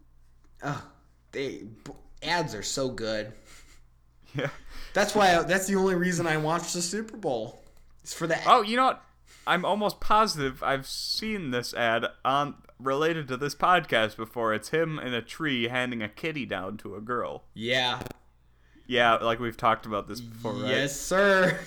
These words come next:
Speaker 2: What? <laughs> Hmm.
Speaker 1: Actually, now that I think about it, I think in a previous episode, we also did a, an improvised trial about how pears taste, and I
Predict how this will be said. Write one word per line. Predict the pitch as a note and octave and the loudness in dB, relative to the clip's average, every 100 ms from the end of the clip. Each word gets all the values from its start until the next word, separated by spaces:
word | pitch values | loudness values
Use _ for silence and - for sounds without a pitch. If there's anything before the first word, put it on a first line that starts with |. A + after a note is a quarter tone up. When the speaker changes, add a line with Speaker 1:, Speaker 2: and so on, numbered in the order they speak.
| - - - - | -14 -18 -20 -10
Speaker 2:
What? | C#3 C#3 C#3+ G#3+ D#3 - - - - | -2 4 4 6 2 0 -6 -8 -4
<laughs> | D4 - - - - - - E4+ - F3+ - - - - | -2 -2 -4 -8 -6 -6 -2 -2 -2 -4 -8 -10 -12 2
Hmm. | A3 G3 D3+ C#3 F3+ | 4 6 4 2 2
Speaker 1:
Actually, | A#3+ - A#3 F3+ - | 2 2 2 2 4
now | G#3+ | 6
that | A3+ G#3+ | 8 6
I | |
think | G3 A3+ A3 | 4 0 0
about | D#3 D3 | 2 2
it, | C#3+ C3 D3 | 2 0 -2
I | |
think | E3 G#3+ A#3 | -2 0 2
in | F3 | 2
a | |
previous | D#3+ - F#3+ A#3 F#3 D3+ | 0 0 0 2 2 2
episode, | D3 C#3 C3+ C#3+ C3+ B2 A#2+ | 0 -2 -4 -2 0 -2 -2
we | C#3 C#3+ | -4 -2
also | C#3+ D3 D3+ D#3 C#3+ C#3 | 0 0 0 0 2 0
did | C#3 C#3 C3 A#2 C#3+ | -2 -2 -4 -6 -4
a, | C3+ C3 | 0 0
an | B2 | -2
improvised | C3+ C#3+ C#3+ C3+ B2+ B2 | -4 -4 -4 -2 -4 -6
trial | - C#3+ B2+ B2+ B2 A#2 A#2 - - - _ - - - | -6 -4 0 0 0 -2 -4 -8 -20 -20 _ -20 -20 -8
about | D#3+ C#3+ C3 | 0 0 0
how | C3 | -4
pears | - D3+ D3 D3+ - | -2 0 0 -2 -4
taste, | A#2 G#2 G#2 - A#2+ | -6 -6 -6 -10 -10
and | A#2+ | -8
I | A2+ | -8